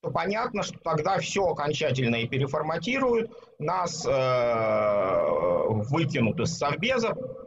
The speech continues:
под любым там каким-нибудь предлогом, чего угодно, э, и все, и на этом все закончится. Поэтому здесь тоже у нас нет, э,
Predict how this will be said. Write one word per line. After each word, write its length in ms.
под 180
любым 340
там 180
каким-нибудь 420
предлогом, 500
чего 300
угодно, 380
э, 40
и 120
все, 520
и 80
на 80
этом 220
все 120
закончится. 560
Поэтому 380
здесь 280
тоже 300
у 100
нас 260
нет, 340
э, 40